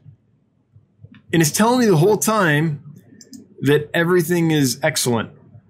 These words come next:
that the stream health is great, that there aren't any problems. But obviously there's, there's problems. Jeez. Okay.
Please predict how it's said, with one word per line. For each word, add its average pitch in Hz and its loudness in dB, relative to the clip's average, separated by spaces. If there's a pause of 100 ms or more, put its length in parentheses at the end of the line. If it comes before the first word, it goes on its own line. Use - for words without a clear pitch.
(300)
that 117 -2
the 127 -4
stream 147 -2
health 139 -2
is 117 -4
great, 147 -4 (580)
that 123 -4
there 127 0
aren't 139 -2
any 135 0
problems. 117 -4
But 117 -6
obviously 165 -2
there's, 160 -4 (320)
there's - -10
problems. - -6 (4000)
Jeez. 113 -2 (4000)
Okay. 180 2